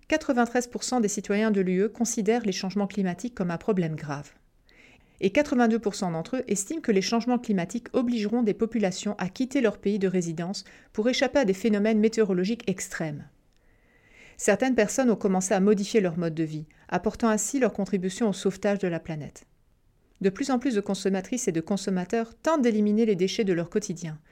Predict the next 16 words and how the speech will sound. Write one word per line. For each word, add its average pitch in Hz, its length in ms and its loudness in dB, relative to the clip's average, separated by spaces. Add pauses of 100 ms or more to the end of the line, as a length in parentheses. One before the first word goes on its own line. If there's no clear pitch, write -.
(220)
Pour 202 160 2
être 226 220 4
précis, 208 480 0 (240)
soixante-quinze 269 580 0
pour - 140 -8
cent 240 160 2
des 196 160 2
Européens 196 500 0 (380)
affirment 277 400 2
avoir 185 240 4
réduit 240 280 0
le 190 80 4
volume 233 360 2
de 190 80 2
leurs 180 180 0
déchets 202 380 -2